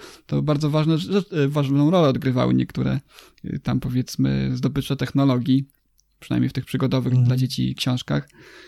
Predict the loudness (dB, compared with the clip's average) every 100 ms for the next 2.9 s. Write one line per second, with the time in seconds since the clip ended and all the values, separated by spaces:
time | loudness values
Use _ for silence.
0 | -20 _ -4 -4 -2 -2 0 2 0 2
1 | 2 2 0 -2 -4 -4 -4 -2 0 0
2 | 0 0 -2 -2 -2 -2 0 -4 -2